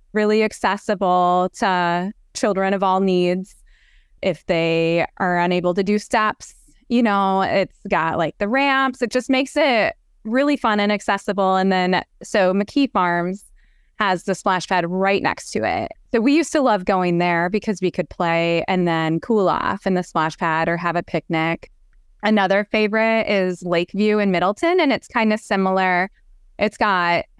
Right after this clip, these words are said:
least two playgrounds and a pond. So massive park with the splash pad right there.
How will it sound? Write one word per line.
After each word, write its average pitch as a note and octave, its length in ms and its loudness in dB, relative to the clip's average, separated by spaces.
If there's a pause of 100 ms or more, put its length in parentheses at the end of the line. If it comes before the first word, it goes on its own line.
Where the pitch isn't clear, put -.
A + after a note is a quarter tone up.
(320)
least E4 440 -4
two D4+ 260 0
playgrounds F3+ 800 0
and G3 100 0
a F#3 60 -2
pond. F3 640 -2 (120)
So C4+ 180 0
massive D4+ 440 0 (100)
park F3 480 0 (480)
with A3+ 220 0
the G#3+ 200 2
splash E3+ 400 -2
pad E3+ 260 -2
right E3 280 -2
there. G2+ 420 0